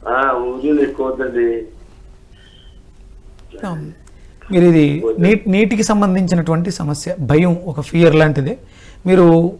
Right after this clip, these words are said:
Speaker 2: వంకాయ జ్యూస్ తీసుకోండి సార్, వంకాయ, బూడిద గుమ్మడికాయ జ్యూస్ తీసుకోండి, అలాగే బీరకాయ కర్రీ ఎక్కువగా తీసుకోండి. నీళ్ళని అవసరానికి మాత్రమే తాగండి, దాహం వేస్తేనే నీళ్లు తాగండి.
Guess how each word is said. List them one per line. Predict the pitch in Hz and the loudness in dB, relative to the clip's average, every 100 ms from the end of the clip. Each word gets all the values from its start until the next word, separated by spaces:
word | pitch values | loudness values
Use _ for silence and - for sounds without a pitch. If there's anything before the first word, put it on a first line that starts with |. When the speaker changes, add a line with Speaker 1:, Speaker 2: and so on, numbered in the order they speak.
| - - - - - - - | -20 -20 -20 -20 -20 -12 -2
Speaker 2:
వంకాయ | 151 190 208 247 | 0 2 4 4
జ్యూస్ | 202 233 226 | 6 2 4
తీసుకోండి | 220 - 208 170 | 0 2 2 4
సార్, | 185 - - - - - - _ - - - - - - - - | 2 2 -12 -20 -20 -20 -20 _ -20 -20 -20 -20 -20 -20 -16 -4
వంకాయ, | 165 180 175 202 | 0 0 4 4
బూడిద | 214 175 180 180 | 4 4 4 4
గుమ్మడికాయ | 185 180 190 170 | 4 4 4 4
జ్యూస్ | 160 170 - | 4 0 0
తీసుకోండి, | 180 170 170 160 175 302 - - - - - - - - - - - | -2 0 0 2 2 0 -10 -20 -20 -20 -20 -20 -20 -20 -20 -14 -4
అలాగే | 165 180 | 0 2
బీరకాయ | 170 165 175 180 202 | 4 4 4 4 2
కర్రీ | 190 180 185 | 4 4 4
ఎక్కువగా | 175 180 180 | 2 2 2
తీసుకోండి. | 180 175 175 170 170 - - - - - 165 | 2 0 0 2 0 -2 -16 -20 -20 -8 -2
నీళ్ళని | 165 202 247 254 240 208 190 240 320 - - | 2 6 6 8 6 6 4 0 -4 -12 -2
అవసరానికి | 160 180 208 240 233 226 208 208 | 2 2 4 6 6 4 2 2
మాత్రమే | 196 196 202 208 | 2 2 2 2
తాగండి, | 220 170 160 147 | 4 4 2 2
దాహం | 147 175 185 | 4 4 4
వేస్తేనే | 208 196 - 196 | 2 0 0 2
నీళ్లు | 202 175 170 | 4 4 6
తాగండి. | 160 147 135 | 4 2 -2